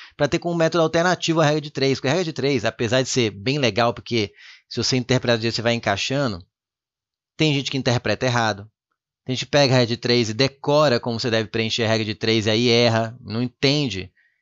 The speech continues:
que é uma rela-, que esse valor está em relação a esse, esse em relação a esse, porque eles são diretamente proporcionais. Só joga ali. E aí você saber uma regrinha prática, e também de preferência entendendo, ajuda.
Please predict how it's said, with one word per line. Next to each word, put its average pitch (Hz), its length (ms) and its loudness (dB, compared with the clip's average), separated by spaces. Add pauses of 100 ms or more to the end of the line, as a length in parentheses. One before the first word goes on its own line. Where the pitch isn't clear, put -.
(140)
que 120 160 0
é 117 60 4
uma 113 160 2
rela-, 117 280 2
que 113 380 -8
esse 113 320 0
valor 113 320 0
está 117 160 -2
em 107 60 2
relação 110 340 0
a 110 80 -2
esse, 110 340 0
esse 113 220 0
em 117 40 -2
relação 110 260 -2
a 110 80 0
esse, 113 180 -2
porque - 260 -8
eles 110 140 -4
são 113 180 -4
diretamente 110 380 -4
proporcionais. 104 760 -6 (960)
Só 123 220 0
joga 117 340 2
ali. 104 320 -4 (1040)
E 147 80 2
aí 156 160 4
você 175 240 0
saber 160 260 0
uma 135 120 2
regrinha 110 340 0
prática, 120 400 -2
e 104 60 -8
também 113 280 -2
de 104 60 -8
preferência 107 480 -4
entendendo, 110 580 -2
ajuda. 135 640 -2